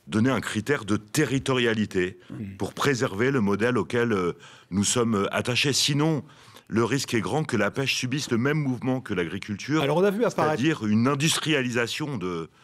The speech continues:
Speaker 1: euh, de la réponse.
Speaker 2: Alors, on a vu apparaître, euh, alors, on parle de ce, euh, chalutier qui a été, euh, inauguré, euh, il y a quarante-huit heures, euh, en Bretagne, euh, mais on en a vu d'autres, hein, au large de nos côtes. Euh, le plus spectaculaire, certainement, c'était, euh,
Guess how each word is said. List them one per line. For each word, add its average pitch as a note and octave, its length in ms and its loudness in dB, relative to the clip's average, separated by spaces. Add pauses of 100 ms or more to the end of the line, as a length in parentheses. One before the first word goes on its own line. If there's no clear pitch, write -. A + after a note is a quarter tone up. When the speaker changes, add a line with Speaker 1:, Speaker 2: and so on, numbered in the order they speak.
(220)
Speaker 1:
euh, F2 200 -4
de F2 120 -6
la F2 120 -2
réponse. D#2 420 -10 (160)
Speaker 2:
Alors, D#3+ 160 2
on G3+ 60 4
a G#3 80 4
vu F#3 80 4
apparaître, D#3 480 2
euh, A#2 180 2
alors, A2+ 260 -2
on C3+ 120 -2
parle C#3+ 240 2
de A#2 100 0
ce, B2+ 140 -2
euh, G2+ 720 -4
chalutier C3 500 -2
qui A#2 120 -8
a G2+ 40 -4
été, A#2 320 -2
euh, G2 200 -6
inauguré, B2 520 0
euh, G#2 360 -2
il G2 120 -10
y A2 80 0
a G#2+ 280 -4
quarante-huit A#2+ 500 -2
heures, G3 320 4
euh, G#2+ 460 2
en A#2+ 180 -10
Bretagne, F3 500 -2 (360)
euh, A2 340 2
mais C#3+ 180 2
on C3 200 -2
en C3+ 80 -4
a C3+ 80 -2
vu C#3+ 160 -4
d'autres, A3 320 -2
hein, C#3+ 80 4
au C3+ 100 6
large B2 220 4
de A2+ 80 -4
nos B2 100 2
côtes. G3+ 320 4 (300)
Euh, B2 80 -4
le D3 100 0
plus F3+ 160 0
spectaculaire, C3 640 -2
certainement, B2 400 -2
c'était, C3 340 2
euh, G#2 200 4